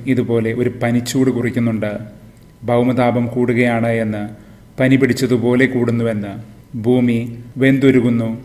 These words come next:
കാലാവസ്ഥാ വ്യതിയാനങ്ങൾ ഭയങ്കരമായി തീരുന്നു, ദരിദ്രർ അതിൻ്റെ കഷ്ടപ്പാടുകൾ അനുഭവിക്കേണ്ടതായി വരുന്നു, പരകോടി ദരിദ്രർ.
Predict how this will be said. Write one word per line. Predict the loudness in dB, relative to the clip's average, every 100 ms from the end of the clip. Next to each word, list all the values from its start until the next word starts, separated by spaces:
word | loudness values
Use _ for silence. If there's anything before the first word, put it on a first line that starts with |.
| -18 -20 -18 -2
കാലാവസ്ഥാ | 0 2 2 0 0
വ്യതിയാനങ്ങൾ | 2 2 2 0 0 0 -2 -2
ഭയങ്കരമായി | 0 2 2 0
തീരുന്നു, | 0 0 0 -4 -4 -8 -10 -2
ദരിദ്രർ | -2 0 0 0 -2 -8 -10
അതിൻ്റെ | -6 -4 -4
കഷ്ടപ്പാടുകൾ | -6 -6 -4 0 0 0
അനുഭവിക്കേണ്ടതായി | -2 -2 -4 -2 -2 0 -2
വരുന്നു, | -2 -4 -6 -8 -10 -6
പരകോടി | -2 0 2 2 2
ദരിദ്രർ. | 0 -2 -2 -2